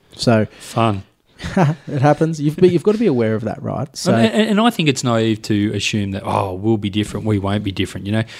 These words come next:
Speaker 2: your organisation is just a small subset of a cross-section of the general population, and, and people slip up.
Speaker 1: Exactly right. And, and exact, that's exactly right.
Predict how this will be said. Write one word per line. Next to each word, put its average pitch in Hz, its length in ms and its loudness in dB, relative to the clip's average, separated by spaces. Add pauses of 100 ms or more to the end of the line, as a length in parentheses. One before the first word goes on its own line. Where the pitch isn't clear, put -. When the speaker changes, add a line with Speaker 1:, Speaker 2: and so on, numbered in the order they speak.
(180)
Speaker 2:
your 170 240 6
organisation 110 720 2
is 98 140 -4
just - 260 -4
a 104 60 -2
small 107 320 0
subset 98 520 0
of 95 120 -2
a 90 40 -4
cross-section - 760 -2
of 95 180 -4
the 101 100 -6
general 98 380 -2
population, 95 720 -4
and, 92 160 -6 (380)
and 120 180 -6
people 151 220 2
slip 147 260 0
up. - 320 -2 (400)
Speaker 1:
Exactly 143 420 0
right. 117 240 -2
And, 156 200 2
and 147 180 4
exact, 151 380 2
that's 135 200 2
exactly 120 400 -2
right. 127 280 2